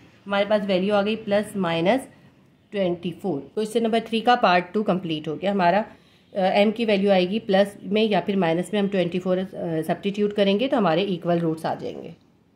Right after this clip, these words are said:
Exercise twenty point one का question number four करेंगे। Question number four में इन्होंने हमें के की value find करने को कही है और कहा है के जो है, ए, के की value जो है वो real number होगी,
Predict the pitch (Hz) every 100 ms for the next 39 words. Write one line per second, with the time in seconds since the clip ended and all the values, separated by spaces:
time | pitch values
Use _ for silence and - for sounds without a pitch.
0 | _ _ - 214 247 240 247 - 233 226
1 | 247 214 190 190 190 170 208 208 214 202
2 | 202 208 196 214 208 180 170 233 226 220
3 | 233 220 220 202 196 214 214 208 208 220
4 | 220 190 180 220 208 180 185 175 160 185
5 | 180 190 190 185 247 202 185 170 175 214
6 | - 202 202 196 196 190 202 269 - -
7 | - - - - 208 190 185 - - 214
8 | 214 208 190 196 196 226 240 170 180 180
9 | 180 165 151 160 165 143 131